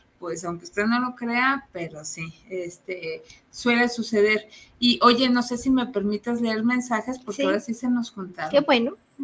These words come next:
Speaker 2: hay que responder. De hecho, pues el programa es para ustedes, chicos, chicas, entonces este, a mí me gusta que hagan preguntas para ver qué podamos compartir o si nos pueden decir alguna vivencia también.
Speaker 1: Claro, también, bienvenidos. Tenemos aquí en el Facebook Live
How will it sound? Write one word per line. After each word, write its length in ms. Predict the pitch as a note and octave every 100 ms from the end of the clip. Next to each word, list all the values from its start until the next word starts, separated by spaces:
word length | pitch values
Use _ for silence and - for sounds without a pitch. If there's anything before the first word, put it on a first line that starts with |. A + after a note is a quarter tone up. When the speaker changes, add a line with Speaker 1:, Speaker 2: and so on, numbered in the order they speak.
| A3 F#3+ F#3+
Speaker 2:
hay 180 | C4
que 320 | C4+ D#4+ D4+ C4
responder. 640 | B3 - B3 A#3+ A#3 A#3 -
De 160 | C4+
hecho, 300 | D4 C#4+ F#4
pues 180 | F#4+ G#4+
el 120 | F#4+
programa 340 | - C4+ B3 D4+
es 60 | -
para 200 | E4 C4+
ustedes, 360 | - C4+ C#4
chicos, 400 | - C4 - A3+
chicas, 420 | - A#3+ A3+ A3+ A#3+
entonces 580 | A#3 A#3 A#3+ C4+ C#4 - - - _ - B3
este, 420 | - A#3+ A#3 A#3+
a 60 |
mí 100 | B3+
me 140 | C4 D4
gusta 280 | C4+ C4+ C4+
que 160 | -
hagan 220 | A3 A#3+
preguntas 520 | B3 A3 G#3+ G#3 A3+ -
para 300 | A3+ G#3+ G#3
ver 160 | G#3 -
qué 80 | A#3+
podamos 440 | B3+ B3+ A3+ A#3+
compartir 580 | - G#3+ G#3+ - D4+ F#4+
o 200 | - A3+
si 120 | A3 A#3+
nos 160 | A3
pueden 260 | A3 A3+ A3+
decir 240 | A3+ A#3+
alguna 280 | G#3+ G#3 G3
vivencia 540 | G3 G3 B3 E4 - F4+
también. 260 | - A3 G#3+
Speaker 1:
Claro, 400 | D#4 E4+ F4 F4
también, 500 | A#3+ A3+ A3 A3+ F4+ G#4
bienvenidos. 800 | D#4 A#3 G#3+ G#3+ A3+ D#4 D#4+ - - - _
Tenemos 640 | - B3+ B3 C4+ D4+ E4 E4+
aquí 220 | D#4 D4+
en 100 | D4+
el 120 | D#4+
Facebook 420 | E4 D#4 D4+ D#4+
Live 380 | D4 C#4 C#4+ E4+